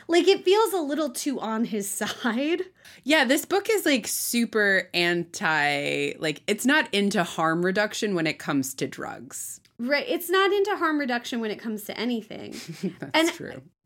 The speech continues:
Speaker 1: I, it, it's not that the book is, like, uns-,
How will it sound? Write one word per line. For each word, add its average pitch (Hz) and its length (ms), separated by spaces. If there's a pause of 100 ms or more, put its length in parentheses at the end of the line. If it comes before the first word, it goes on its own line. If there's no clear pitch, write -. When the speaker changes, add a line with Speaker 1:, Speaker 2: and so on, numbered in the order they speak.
(140)
Speaker 1:
I, 302 240
it, 269 260 (640)
it's 381 260
not 330 300
that 427 140
the 330 80
book 277 300
is, 233 340
like, 214 280 (180)
uns-, - 800